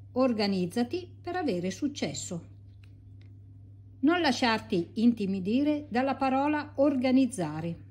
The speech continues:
È solo un modo semplice per fare chiarezza nei tuoi obiettivi. Organizzare i pensieri, i documenti, lo spazio in cui vivi e lavori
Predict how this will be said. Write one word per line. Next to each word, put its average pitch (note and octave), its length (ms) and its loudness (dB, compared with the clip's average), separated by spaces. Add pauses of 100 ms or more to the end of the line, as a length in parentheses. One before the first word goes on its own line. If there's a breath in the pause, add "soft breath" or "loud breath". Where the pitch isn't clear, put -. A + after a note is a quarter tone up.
(280)
È B3 100 0
solo G#3+ 300 0
un G3 100 0
modo G3 240 -2
semplice G3 720 -2
per B3+ 220 -4
fare C4+ 320 0
chiarezza C4 540 0
nei D4 180 6
tuoi C#4 260 0
obiettivi. G#3+ 760 0 (720 soft breath)
Organizzare A#3 760 2
i F3 60 -2
pensieri, C#4+ 880 0
i G3+ 120 -6
documenti, F#3 880 -2 (280 loud breath)
lo A#3 180 0
spazio A#3+ 500 0
in G#3+ 80 0
cui G3+ 220 0
vivi A3 380 2
e - 20 2
lavori F#3 680 0